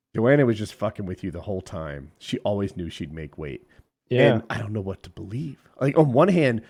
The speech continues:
Speaker 1: Joanna does fuck with people mentally like that. That's part of her game.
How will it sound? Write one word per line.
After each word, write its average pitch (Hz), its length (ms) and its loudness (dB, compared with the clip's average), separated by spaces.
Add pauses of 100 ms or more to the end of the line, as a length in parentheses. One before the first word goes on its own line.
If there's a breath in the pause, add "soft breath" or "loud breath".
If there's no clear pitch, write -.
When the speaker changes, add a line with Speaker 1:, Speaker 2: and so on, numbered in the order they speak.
Speaker 1:
Joanna 226 300 4
does 240 160 2
fuck 208 280 -2
with - 100 -8
people 107 260 -6
mentally 131 380 2
like 76 200 -8
that. - 120 -12
That's 135 140 -4
part 202 280 4
of 135 80 0
her 127 100 4
game. 135 480 2